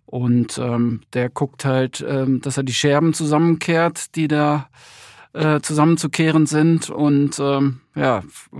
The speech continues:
versucht dann das Beste noch aus der, aus der Situation zu machen. Aber Herr Benko,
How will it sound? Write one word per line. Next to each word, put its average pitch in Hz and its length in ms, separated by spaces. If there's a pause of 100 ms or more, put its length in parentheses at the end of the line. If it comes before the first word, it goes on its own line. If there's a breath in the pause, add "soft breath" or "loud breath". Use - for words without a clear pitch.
(160)
versucht 131 380
dann 135 160
das 131 120
Beste 139 300
noch 135 180
aus - 240
der, 131 380
aus 131 140
der 139 100
Situation 131 600
zu 139 100
machen. 135 480
Aber 127 300
Herr 120 180
Benko, 147 560